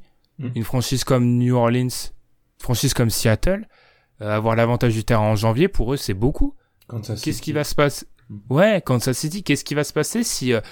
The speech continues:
Speaker 2: euh, les seuls bruits qu'il y a, c'est juste du heavy metal ? On va, je vais reprendre ta, <laughs> ta, ta,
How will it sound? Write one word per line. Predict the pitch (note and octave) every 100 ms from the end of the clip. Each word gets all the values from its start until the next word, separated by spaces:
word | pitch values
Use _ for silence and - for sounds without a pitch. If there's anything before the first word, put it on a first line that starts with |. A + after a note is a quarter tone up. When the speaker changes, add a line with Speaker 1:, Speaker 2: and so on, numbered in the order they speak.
| - - B2
Speaker 2:
euh, | A2+ A2+
les | A#2+ A#2+
seuls | - D3+
bruits | C3 D3
qu'il | - D3
y | E3
a, | G3+
c'est | - B2
juste | A#2+ D#3 -
du | A#2 A#2
heavy | A#2 A#2+
metal ? | B2+ - B2+
On | A2
va, | A#2
je | A2
vais |
reprendre | A#2+ - C3+
ta, | - G#2+ A2+ - -
<laughs> | - B2+
ta, | B2 A2+ A2 A2 A2
ta, | -